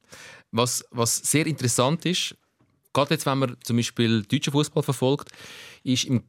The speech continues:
Vergleich, der Schweizer Fußball ist unglaublich mit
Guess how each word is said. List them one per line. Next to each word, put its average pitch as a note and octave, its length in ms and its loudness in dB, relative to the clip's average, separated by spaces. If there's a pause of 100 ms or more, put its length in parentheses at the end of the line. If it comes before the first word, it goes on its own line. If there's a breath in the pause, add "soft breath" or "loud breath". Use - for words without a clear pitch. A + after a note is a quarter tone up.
(180)
Vergleich, B2 440 2
der - 80 0
Schweizer B2+ 300 0
Fußball B2 360 0
ist - 220 -2
unglaublich A#2+ 560 2 (420 loud breath)
mit A2 180 0